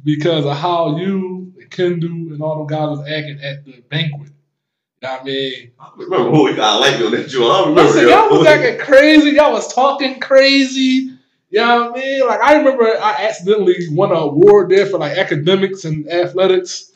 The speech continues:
Speaker 2: Right.
Speaker 1: And it's like, "Man, you sit at the table all quiet. You up here winning awards." And y'all was going right.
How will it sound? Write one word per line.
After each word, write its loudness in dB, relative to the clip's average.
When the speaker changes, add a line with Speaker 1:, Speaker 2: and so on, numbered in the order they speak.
Speaker 2:
Right. -6
Speaker 1:
And -2
it's -4
like, -12
"Man, -6
you 2
sit 0
at 0
the -8
table 0
all 0
quiet. 2
You 0
up -4
here 0
winning 0
awards." 4
And 2
y'all 4
was 0
going 6
right. 2